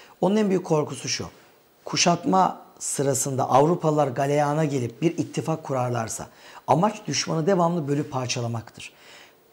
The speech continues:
Düşmanı bir araya getirecek bir hal ve tavra girmemek lazım. Düşmana karşı fitne tohumlarını ek.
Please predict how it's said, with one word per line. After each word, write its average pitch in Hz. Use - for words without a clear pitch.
Düşmanı 170
bir 185
araya 180
getirecek 156
bir 156
hal 170
ve 165
tavra 147
girmemek 147
lazım. -
Düşmana 170
karşı 160
fitne 175
tohumlarını 165
ek. -